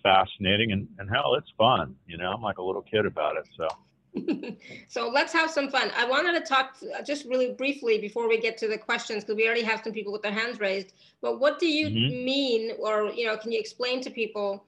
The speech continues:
Speaker 2: about being divinely aligned with the frequencies of money in all forms? And I, I think that,
Speaker 1: Sure.
Speaker 2: that, that part too is really particular, the all forms.
Speaker 1: Yep.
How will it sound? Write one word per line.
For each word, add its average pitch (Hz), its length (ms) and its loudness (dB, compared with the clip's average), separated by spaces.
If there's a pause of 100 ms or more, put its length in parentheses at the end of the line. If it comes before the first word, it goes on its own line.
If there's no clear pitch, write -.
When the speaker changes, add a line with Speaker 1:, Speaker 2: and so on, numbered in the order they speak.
(440)
Speaker 2:
about 214 600 0
being 233 260 0
divinely 220 520 2
aligned 208 520 2
with 196 120 -4
the 202 60 -4
frequencies 208 680 -4
of 190 100 -2
money 196 380 0
in 196 160 -2
all 196 320 2 (180)
forms? 190 560 -2 (240)
And 208 140 0
I, 202 180 0
I 208 120 -2
think 247 240 -2
that, 214 180 2
Speaker 1:
Sure. 156 160 10
Speaker 2:
that, - 200 10
that 240 260 0
part 233 260 0
too 262 120 -4
is 220 200 0
really 220 260 0
particular, 220 540 -4
the 196 220 -2
all 214 320 4
forms. 208 720 -4 (1040)
Speaker 1:
Yep. 131 320 6